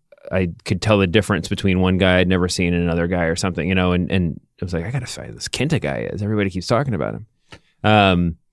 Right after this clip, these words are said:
but yeah, uh, so anyway, he's, th-, that's, that's real. The question with Dean Ambrose is whether or not it's fake. Now, as I mentioned, on Monday night, he lost to Seth clean. And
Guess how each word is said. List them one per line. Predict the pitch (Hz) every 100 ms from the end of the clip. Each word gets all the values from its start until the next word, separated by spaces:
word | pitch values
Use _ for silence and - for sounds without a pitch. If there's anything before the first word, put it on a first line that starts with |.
| _ _ _ _ _ _ _ -
but | 104
yeah, | 110 87 78 - -
uh, | 110 104
so | 139
anyway, | 165 165 113
he's, | 147 196 127
th-, | 117 123 117
that's, | 135 180 - -
that's | 143 196 -
real. | 110 78 50 104 - _ _ _ _ _
The | -
question | 202 214 190 156
with | 127 -
Dean | 110 110
Ambrose | 104 98 95 90 90
is | 90
whether | 98 95
or | 95
not | 90 82
it's | -
fake. | - 50 - _
Now, | 107 98 87 82 _ _ _ _ _ _ -
as | 113
I | 110
mentioned, | 101 104 - 67 71 - _ _ _
on | 107
Monday | 110 131 135
night, | 117 101
he | 104
lost | 107 120 135
to | 151
Seth | - 110 98 - -
clean. | - 120 104 85 - - - _ _ _ _ _ _
And | 127 120 107